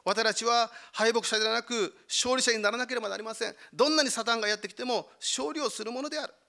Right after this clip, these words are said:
ですね。日に三度ですね。いつもの通り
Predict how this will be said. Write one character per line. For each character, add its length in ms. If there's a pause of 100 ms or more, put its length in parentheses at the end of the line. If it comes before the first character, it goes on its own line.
で 80
す 80
ね。 60 (2500)
日 140
に 140
三 280
度 200 (320)
で 60
す 80
ね。 120 (720)
い 120
つ 160
も 120
の 140
通 300
り 200